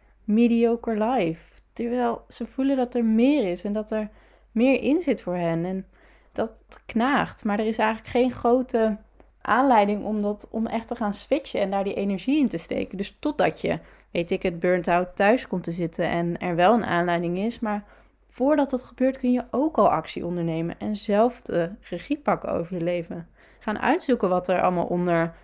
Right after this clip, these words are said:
alle jassen zit en alles wat moet en alle verplichtingen en alle, nou ja, alles wat je gecreëerd hebt. En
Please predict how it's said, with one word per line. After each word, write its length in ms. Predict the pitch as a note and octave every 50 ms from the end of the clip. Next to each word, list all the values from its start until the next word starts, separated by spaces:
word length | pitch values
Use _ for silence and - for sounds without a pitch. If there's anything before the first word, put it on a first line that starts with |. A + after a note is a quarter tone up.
| _ _ _
alle 280 | - - F#3 F3+ F3 E3+
jassen 320 | F3 F#3 F#3 - - F3+
zit 240 | F3 F3+ F3 E3+ -
en 100 | F3 F3+
alles 240 | F3+ G3 F#3 F#3 -
wat 160 | F#3 E3+ -
moet 300 | F#3+ G3 G#3 G#3 G#3 -
en 100 | E3+ E3+
alle 180 | F3 F3+ F#3
verplichtingen 800 | F#3 - A#3 - _ - G#3+ G#3+ G#3+ - - G3 F#3 F#3 F3+ F3
en 120 | F3 F3
alle, 380 | - - G3 G#3+ G#3 G3 F#3+ F#3+ - _ _ _ _ _ _ - _ _ _ _
nou 140 | - - A3+
ja, 120 | G3 F#3
alles 340 | - - G#3 A3+ A3+ A3 A3+
wat 160 | - A#3 A#3
je 80 | - A#3
gecreëerd 680 | - A3+ A3 - - A3+ A3 A3 A3 A#3+ D4 D#4 D4+
hebt. 420 | - F3+ F3 F3 F3 - - - _ _ _ _ _ _ _ _
En 460 | _ - - G3+ G#3 G#3 G3 G3+ G3+